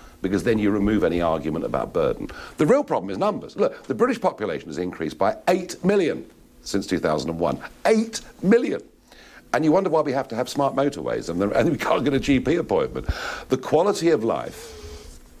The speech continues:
the quality of life for the average family in this country has deteriorated.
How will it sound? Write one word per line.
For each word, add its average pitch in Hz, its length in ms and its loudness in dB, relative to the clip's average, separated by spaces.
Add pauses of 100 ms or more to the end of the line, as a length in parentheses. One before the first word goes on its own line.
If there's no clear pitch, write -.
(160)
the - 80 -6
quality 135 420 2
of 98 100 2
life 71 380 -2
for - 140 -10
the - 240 -4
average 113 380 0
family 62 500 -4 (320)
in - 100 0
this 117 140 2
country - 580 -6 (240)
has 80 220 -2
deteriorated. 65 840 -2